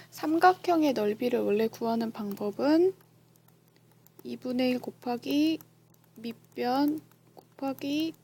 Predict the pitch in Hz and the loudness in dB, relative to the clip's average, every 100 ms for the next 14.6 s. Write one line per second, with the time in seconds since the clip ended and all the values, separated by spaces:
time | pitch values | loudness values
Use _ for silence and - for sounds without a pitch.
0 | _ _ _ - _ - - 233 226 - | _ _ _ -20 _ -18 -8 -8 -8 -10
1 | 269 190 220 208 - _ _ _ _ _ | -8 -4 -4 -6 -8 _ _ _ _ _
2 | _ _ _ - 269 247 247 254 220 - | _ _ _ -2 0 2 4 2 0 -6
3 | 233 247 226 240 220 - - - 262 254 | -6 -2 2 2 2 -2 -20 -12 -4 -2
4 | 240 240 269 294 294 - 262 240 233 226 | 0 0 2 2 2 -2 -4 -2 -4 -2
5 | 220 226 254 240 226 214 226 240 254 269 | -4 -2 -4 -2 -2 0 2 2 0 -4
6 | - 196 196 208 202 190 202 214 - _ | -6 -8 -6 -4 -2 -2 0 -2 -6 _
7 | _ _ _ - 277 277 262 247 220 202 | _ _ _ -8 -4 -2 -2 -2 -6 -4
8 | - 220 226 202 190 190 - - 202 202 | 0 2 2 -2 -4 -6 -8 -12 -4 -4
9 | - - - - - - - 285 - 247 | -4 -10 -20 -20 -20 -10 -2 0 0 -6
10 | - 220 208 233 226 190 214 240 233 226 | -2 -2 -2 -2 0 0 2 2 2 2
11 | 220 - 254 240 - 277 - 254 - 202 | 0 -4 -4 -6 -6 -6 -4 -4 -4 -6
12 | 196 190 190 208 233 208 - _ _ _ | -6 -8 -4 0 2 0 -6 _ _ _
13 | _ _ _ _ _ - 247 - 311 302 | _ _ _ _ _ -10 -10 -4 2 4
14 | 294 220 185 196 - - | 6 6 4 2 -6 -10